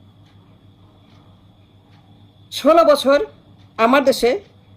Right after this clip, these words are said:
ফিনান্সিয়াল ক্রাইম, জুডিশিয়াল মার্ডার, পলিটিক্যাল মার্ডার, গুম খুন হত্যা,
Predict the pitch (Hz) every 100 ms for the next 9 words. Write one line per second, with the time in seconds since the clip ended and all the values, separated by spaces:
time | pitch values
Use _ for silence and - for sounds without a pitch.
0 | _ _ _ _ _ _ _ - 277 330
1 | 320 302 277 247 294 453 - - _ _
2 | _ _ _ _ _ _ 170 208 311 -
3 | 294 247 220 233 415 - _ _ _ -
4 | - - - 277 311 311 294 247 226 233
5 | 320 - _ 190 247 277 262 226 226 240